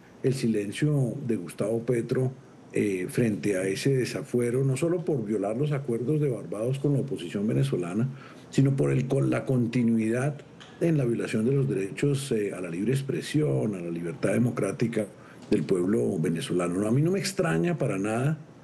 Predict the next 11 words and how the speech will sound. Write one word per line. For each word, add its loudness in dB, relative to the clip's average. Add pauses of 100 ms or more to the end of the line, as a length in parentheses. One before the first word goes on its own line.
(180)
que 2
Gustavo 0
Petro 2
guarde 2
silencio. 0
Vimos 2
hace 0
menos 0
de 2
ocho 0
días 0